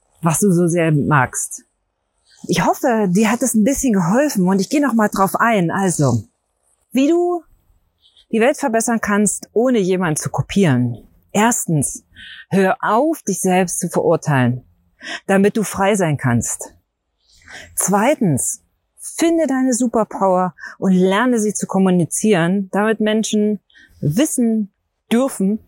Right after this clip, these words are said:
dass es dich gibt. Und drittens, erlaube dir deinen eigenen Weg. Übrigens, wenn du Lust hast,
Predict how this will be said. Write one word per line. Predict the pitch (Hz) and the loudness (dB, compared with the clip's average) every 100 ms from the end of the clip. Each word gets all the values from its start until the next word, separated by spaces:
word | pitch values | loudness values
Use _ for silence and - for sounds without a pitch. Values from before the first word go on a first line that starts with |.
| 185 - | -16 -2
dass | 180 - | 0 0
es | - | -2
dich | 240 - | -4 -2
gibt. | 370 - - - _ _ _ _ _ _ _ | -2 -2 -8 -20 _ _ _ _ _ _ _
Und | - 226 | -2 0
drittens, | 233 262 240 220 - 170 | 0 0 0 -4 -6 -8
erlaube | - 165 175 202 190 | -2 0 2 2 0
dir | 180 185 175 170 | 0 0 0 0
deinen | 131 131 | 0 0
eigenen | - 127 131 135 131 123 113 | 2 2 2 2 2 0 -2
Weg. | 120 127 120 - _ _ _ _ _ _ _ _ _ _ _ | 0 0 0 -4 _ _ _ _ _ _ _ _ _ _ _
Übrigens, | - 302 294 214 147 127 - - 120 _ _ - | -2 0 0 0 0 0 -2 -8 -12 _ _ -4
wenn | 139 208 302 381 | -2 0 2 2
du | |
Lust | 349 233 220 - | 2 0 0 0
hast, | 131 127 - - | 0 0 -2 -8